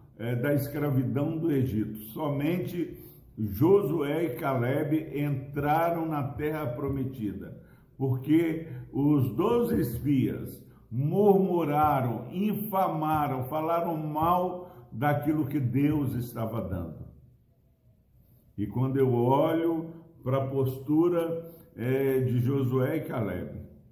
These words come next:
eu preciso passar do dois mil e vinte e um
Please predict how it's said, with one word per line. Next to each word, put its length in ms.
eu 180
preciso 1000
passar 400
do 360
dois 440
mil 200
e 120
vinte 300
e 60
um 240